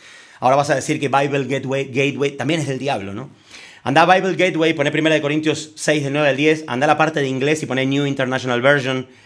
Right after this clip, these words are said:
<clears throat> Y dice así: "Or do you not know what wrongdoers will not inherit the kingdom of God?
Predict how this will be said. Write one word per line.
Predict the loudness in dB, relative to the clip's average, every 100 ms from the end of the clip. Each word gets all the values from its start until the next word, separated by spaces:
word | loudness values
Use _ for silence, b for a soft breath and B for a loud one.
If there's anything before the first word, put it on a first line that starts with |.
| b b b _ _
<clears throat> | 4 6 4 2 0 0
Y | 2
dice | 2
así: | 0 -2 -10 -16 _ _ _ _ _ _ b b b b b b b b _
"Or | 6 6
do | 6 4 4
you | 4
not | 2 2 2
know | 2 4 4 2 2
what | 4 4 2
wrongdoers | 2 2 2 4 4 2
will | 2 2
not | 2 0
inherit | 0 0 0 2 0 -2 -8
the | -10
kingdom | -6 -4 -2 -2
of | 0
God? | 2 2 0